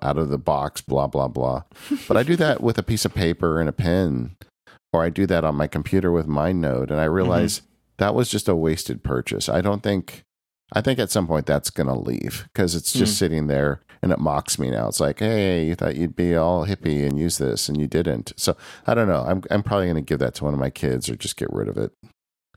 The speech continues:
Speaker 1: Anything like that for you that just didn't work out?
Speaker 2: I mean, this studio has definitely been through several revisions. The desk and the collection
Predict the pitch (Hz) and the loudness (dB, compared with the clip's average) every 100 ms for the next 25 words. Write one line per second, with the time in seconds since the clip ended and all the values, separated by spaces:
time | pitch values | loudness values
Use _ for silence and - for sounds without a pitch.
0 | _ 120 113 110 95 87 90 - 101 95 | _ 0 2 2 0 2 2 2 0 0
1 | 92 - 82 - 80 92 78 67 71 - | -2 -4 -4 -2 -2 -2 0 0 -2 0
2 | 76 73 - _ - 143 151 160 - 190 | 0 0 -4 _ -2 0 0 -2 -2 -2
3 | 185 180 151 127 127 131 120 117 117 117 | 0 2 2 2 0 0 -2 0 0 0
4 | 113 - 113 107 107 95 107 101 101 80 | -2 2 0 2 -2 -2 -2 -4 -4 -10
5 | 104 117 107 131 131 156 - - 123 113 | -6 -2 0 2 2 -2 -6 -2 0 0
6 | 104 - 113 - - 107 104 | -2 0 0 0 -2 -2 -2